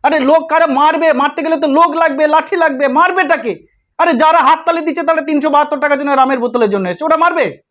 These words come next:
আবার তিনশো বাহাত্তর টাকা যদি কালকে না দাও, কাল আর আসবে না। এ তো মহা ঝামেলা। লোক থাকবে তবে তো মারবে। এ কোন দিকে? আর আমার মনে হচ্ছে সুকান্ত মজুরের, মজুমদারের সাথে এটা খুব অন্যায় হচ্ছে।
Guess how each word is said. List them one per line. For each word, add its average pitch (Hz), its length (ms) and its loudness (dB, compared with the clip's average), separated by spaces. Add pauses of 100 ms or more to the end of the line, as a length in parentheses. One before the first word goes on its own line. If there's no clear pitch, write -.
(280)
আবার 311 300 2
তিনশো 320 240 0
বাহাত্তর 311 240 0
টাকা 311 140 -2
যদি 277 140 -6
কালকে 294 300 0
না 302 120 2
দাও, 294 120 2
কাল 285 160 2
আর 269 100 4
আসবে 226 240 0
না। 214 120 -6 (240)
এ 269 40 -8
তো 285 100 0
মহা 285 240 2
ঝামেলা। 294 220 0
লোক 247 440 2
থাকবে 320 220 -4
তবে 277 220 -2
তো 311 100 -2
মারবে। 269 320 0 (300)
এ 277 180 -8
কোন 254 220 -2
দিকে? 285 200 -4
আর 233 140 2 (320)
আমার 254 260 -2
মনে 254 200 0
হচ্ছে 302 180 0
সুকান্ত 262 340 -2
মজুরের, 254 360 -2 (140)
মজুমদারের 254 360 -2
সাথে 269 260 -2 (220)
এটা 233 140 0
খুব 240 160 0
অন্যায় 240 320 0
হচ্ছে। 170 260 -4